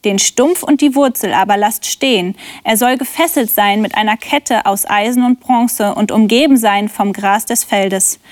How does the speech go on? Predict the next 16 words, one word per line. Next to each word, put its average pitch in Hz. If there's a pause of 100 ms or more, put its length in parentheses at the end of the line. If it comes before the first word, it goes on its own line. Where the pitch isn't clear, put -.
(240)
Er 220
soll 247
den 262
Tau 285
des 294
Himmels 320
trinken 254 (240)
und 247
sich 247
wie 302
die 311
wilden 262
Tiere 262
von 233
Gras 202
ernähren. 190